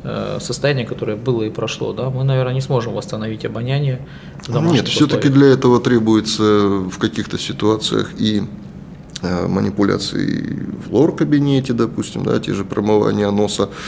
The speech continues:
Speaker 2: по методике Артура Проица. И в каких-то ситуациях необходимо подключение физиотерапевтических процедур и манипуляций. Поэтому, ну, вот в этом, наверное, и заключается индивидуальный подход к каждому пациенту.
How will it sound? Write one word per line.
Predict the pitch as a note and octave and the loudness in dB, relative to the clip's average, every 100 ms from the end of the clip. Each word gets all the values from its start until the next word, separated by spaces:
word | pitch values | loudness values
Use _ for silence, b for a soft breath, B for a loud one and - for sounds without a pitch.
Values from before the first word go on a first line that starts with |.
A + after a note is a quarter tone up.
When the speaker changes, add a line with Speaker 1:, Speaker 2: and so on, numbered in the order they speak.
| B B B B - | B B B B -4
Speaker 2:
по | G2+ | 0
методике | G#2+ G#2+ G2+ G2 G#2 G#2 G2+ | 0 0 0 -2 0 0 2
Артура | G#2 - G2+ G2+ | 2 2 0 0
Проица. | G2+ G#2+ G#2+ G#2+ - G2+ G#2 G2+ | 2 4 4 2 0 2 2 2
И | |
в | - | 0
каких-то | C3 - D#3 - | -2 2 0 0
ситуациях | - - - G#2 - A2 G2+ | -4 -4 0 0 0 -2 -2
необходимо | G#2 G#2 G#2 G#2 G#2 G2 | -2 -2 -2 0 0 -2
подключение | - - G#2+ G#2+ - - | -4 -6 -6 -4 -4 -6
физиотерапевтических | - A2+ G#2+ G2 - - - - D3+ - B2+ C3 B B B B B | -4 -2 -2 -4 -6 -6 -6 -6 -6 -4 -4 -4 B B B B B
процедур | A#2 A#2 - A#2+ A#2+ G#2 | 0 0 0 2 2 2
и | |
манипуляций. | G#2+ G#2 - G#2+ G#2 G2 - - | 2 0 0 0 2 0 -4 -6
Поэтому, | - B2 B2+ C3 C3 B2+ C#3 | -2 -2 0 0 0 0 0
ну, | A2 F3 | 0 -2
вот | G3 F3+ - - - | 0 -2 -4 -12 -4
в | C3+ C3 B2+ | 0 2 2
этом, | D#3+ D3 A#2+ | 2 4 4
наверное, | B2 A#2+ | 4 2
и | G#2+ | 0
заключается | G#2 A2 - A#2+ G#2 - G#2+ B B B B B B B B - - - - | -2 -2 0 2 2 0 -6 B B B B B B B B -14 -12 -10 -4
индивидуальный | G#2+ G#2+ A2+ A2+ A#2 G#2+ | 0 2 4 4 4 4
подход | F#2 A2 - D#3 | 0 -2 0 -2
к | - - A#2 A2+ | -2 0 2 2
каждому | A2+ G#2+ G#2+ G#2 | 2 2 2 0
пациенту. | G2+ F#2+ - D2+ - | -4 -6 -6 -6 -8